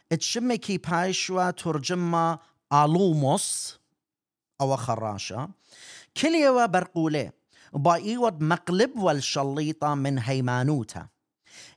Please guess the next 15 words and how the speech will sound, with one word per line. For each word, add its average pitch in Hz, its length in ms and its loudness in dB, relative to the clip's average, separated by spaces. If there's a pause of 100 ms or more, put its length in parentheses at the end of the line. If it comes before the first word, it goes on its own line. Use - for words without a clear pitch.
(120)
إن 175 200 4
شاول 240 640 0 (220)
بش 175 240 -2
لقرية 139 600 0
بولس. 214 640 0 (1800)
بولس 220 340 2
مارنا 185 360 0
يعني 170 420 -4 (260)
مش 151 140 -4
طمعانة. 131 500 -4 (340)
Obedient. 131 760 -4 (680)
شاول 180 400 2 (100)
بش 160 180 -4
لقرية 135 380 -4 (120)
بولس. 214 460 -2